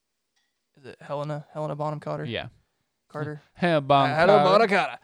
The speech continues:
Speaker 1: Carter.
Speaker 2: <laughs> Helena Bonham Carter.
Speaker 1: If you,
Speaker 2: Um,
Speaker 1: if you couldn't have her, who would you?
Speaker 2: What about, like, a Cate Blanchett?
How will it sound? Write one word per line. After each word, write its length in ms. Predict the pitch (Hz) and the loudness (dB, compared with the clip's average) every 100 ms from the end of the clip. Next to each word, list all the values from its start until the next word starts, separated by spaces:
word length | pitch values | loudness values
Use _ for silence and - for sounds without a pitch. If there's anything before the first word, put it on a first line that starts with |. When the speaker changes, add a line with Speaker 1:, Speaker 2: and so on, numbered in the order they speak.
| _ - | _ -12
Speaker 1:
Carter. 160 | 160 160 _ | -12 -12 _
Speaker 2:
<laughs> 140 | _ _ | _ _
Helena 320 | 220 165 123 | -8 -6 -8
Bonham 340 | 117 113 104 | -6 -6 -6
Carter. 360 | 113 139 151 175 _ _ _ _ | -10 -10 -10 -14 _ _ _ _
Speaker 1:
If 80 | - | -8
you, 40 | 135 | -2
Speaker 2:
Um, 280 | 123 120 - | -2 -4 -14
Speaker 1:
if 100 | - | -20
you 60 | 156 | -14
couldn't 260 | 185 175 | -12 -10
have 180 | 156 143 | -8 -8
her, 280 | 143 135 147 | -10 -14 -12
who 180 | 151 147 | -12 -12
would 160 | 143 123 | -12 -16
you? 420 | - 90 - 62 | -18 -20 -20 -20
Speaker 2:
What 300 | 87 113 127 | -18 -8 -6
about, 320 | 147 143 131 117 | -6 -4 -4 -4
like, 300 | 117 113 107 | -6 -8 -10
a 60 | |
Cate 340 | 98 - 113 - | -14 -10 -12 -8
Blanchett? 540 | 107 98 - - - | -10 -10 -10 -10 -12